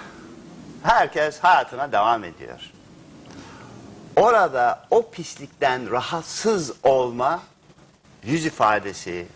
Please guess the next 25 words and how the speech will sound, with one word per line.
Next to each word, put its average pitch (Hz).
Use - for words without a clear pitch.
sesler, 98
davranışlarla 110
görmedik. 147
Ve 170
Timur 180
bana 151
dedi 165
ki, 95
"Baba, 180
bunlar 185
rahatsız 165
oluyor 165
musun?" 120
dedi. 104
"Oluyorum 135
Timur." 87
dedim. -
"Maalesef." -
"Peki," 202
dedi, 135
"insanlar 180
rahatsız 127
olmuyor 92
mu?" 120
Ve 147